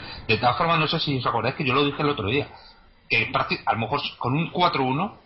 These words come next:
<laughs> hubieran salido con otra mentalidad muy diferente a la que han salido hoy el Valencia. Yo ahora puedo entender, o, eh, puedo comprender un poco, eh, pues el cabreo que, o el mosqueo que pueden tener los aficionados del Valencia. El Valencia no ha salido en ningún momento a arrollar al Atlético de Madrid.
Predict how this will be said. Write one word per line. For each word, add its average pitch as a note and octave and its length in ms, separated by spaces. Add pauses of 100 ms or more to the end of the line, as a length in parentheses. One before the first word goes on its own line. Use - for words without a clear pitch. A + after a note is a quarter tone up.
(260)
<laughs> - 220
hubieran A2+ 260
salido C3 240
con A#2+ 160
otra F3 220
mentalidad A#2 460
muy D3+ 220
diferente A#2+ 480 (360)
a - 80
la G#2 140
que G#2 60
han G#2 120
salido D3 280
hoy G2+ 80
el F#2 60
Valencia. A#2 500 (600)
Yo C3 340
ahora G#2+ 240
puedo C3+ 160
entender, C#3+ 560
o, G2 240
eh, G2+ 260
puedo A#2+ 280
comprender C#3+ 380
un C#3+ 120
poco, E3 380 (300)
eh, G2 360
pues G2 120 (140)
el G#2+ 120
cabreo G2+ 280
que, B2+ 60
o B2 420 (140)
el F#2+ 80
mosqueo G#2 340
que D#3 80
pueden E3+ 220
tener C3+ 240
los A2+ 180
aficionados G#2 440
del F#2 120
Valencia. G2 460 (260)
El G#2 80
Valencia G#2 320
no E3+ 80
ha F3+ 60
salido D3 240
en A2+ 60
ningún A2 200
momento G#2 380
a G2+ 60
arrollar G2 320
al F#2+ 180
Atlético G2 340
de F2 60
Madrid. F2+ 340